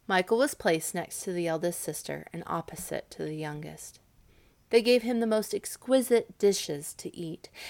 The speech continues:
and the most delicate wines to drink, and in order to turn his head more completely, compliments and flattery were heaped on him from every side. But he took care not to be intoxicated, either by the wine or the compliments.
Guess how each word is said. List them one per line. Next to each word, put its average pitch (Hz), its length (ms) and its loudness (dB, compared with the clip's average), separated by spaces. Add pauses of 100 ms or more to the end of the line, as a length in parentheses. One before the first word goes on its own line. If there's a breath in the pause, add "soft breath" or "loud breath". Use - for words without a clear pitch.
and 214 140 2
the 220 40 6
most 220 280 4
delicate 226 500 4
wines 175 580 -2
to - 100 -16
drink, - 560 -10 (280 soft breath)
and 202 140 -2
in 202 120 0
order 247 260 2
to 349 160 -2
turn 262 240 -2
his 226 220 0
head 202 180 0
more 190 220 -2
completely, 180 680 -6 (300 loud breath)
compliments 254 760 4
and 240 160 -4
flattery 190 540 2
were 185 200 -2
heaped - 440 -6
on 180 160 -2
him 165 220 -6
from 165 240 -8
every 175 260 -2
side. 156 500 -10 (640 soft breath)
But 240 100 -6
he 254 100 -2
took - 260 -2
care 185 260 -4
not 170 300 -6
to - 100 -16
be 170 140 -4
intoxicated, 160 960 -10 (320 loud breath)
either 180 240 2
by 165 160 2
the 156 80 0
wine 165 580 -2
or 180 240 0
the 175 100 -6
compliments. 147 880 -12